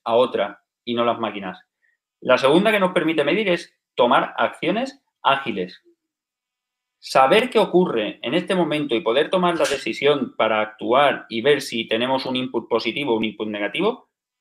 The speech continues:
es una de las claves de la medición, eh, constante en el tiempo. La tercera es medir no sustituye el one-to-one que tienes con los empleados. Al revés, lo que hace es enriquecerlo.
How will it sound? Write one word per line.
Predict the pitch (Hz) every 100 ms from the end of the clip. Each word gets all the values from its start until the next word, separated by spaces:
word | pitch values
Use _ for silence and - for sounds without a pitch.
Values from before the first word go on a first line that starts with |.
| _ -
es | 110
una | 135 151
de | 143
las | 127
claves | 147 151 156
de | 131 120 -
la | 113 110 107
medición, | 107 104 101 127 175 170 -
eh, | 107 104 104 98 -
constante | - 110 - 127 139 143
en | 110
el | 104
tiempo. | 113 110 - 87 - _ _ - _ _
La | - 117
tercera | 120 - 180 240 302 -
es | 143 190 240 - _ _ _ _ _ _ _
medir | 113 131 123 185 214 226 - _
no | 127 147
sustituye | 151 180 180 151 175 180 190 - _
el | 113 110
one-to-one | 127 143 147 104 117 127 -
que | 107
tienes | 113 123
con | 120 107
los | 104
empleados. | 98 98 101 98 90 - _ _ _
Al | 117
revés, | 113 117 135 120 - _
lo | 113 110
que | 110
hace | 117 147
es | 185 - _ _
enriquecerlo. | 117 113 110 104 - 120 113 98